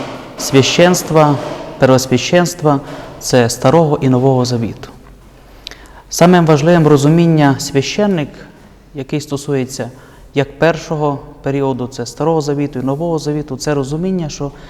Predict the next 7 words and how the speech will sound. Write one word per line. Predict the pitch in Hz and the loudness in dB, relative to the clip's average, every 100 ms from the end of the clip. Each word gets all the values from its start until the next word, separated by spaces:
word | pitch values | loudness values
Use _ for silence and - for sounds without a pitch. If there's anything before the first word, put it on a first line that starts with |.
| - - | -20 -20
священник | - - 143 139 - 202 180 - | -10 -2 0 0 -2 -2 -4 -6
є | 135 160 160 151 - - - | -4 -2 -2 -6 -18 -20 -2
посередник | 151 147 - 170 160 123 120 110 - - - - | 0 2 0 2 2 2 -2 -6 -14 -20 -16 -2
між | 139 131 | 0 2
Богом | 123 123 160 180 190 175 - - - - - | 0 0 0 0 -4 -6 -12 -20 -20 -20 -6
і | 165 | -2
людиною. | 143 135 127 117 104 | 0 -2 -4 -6 -10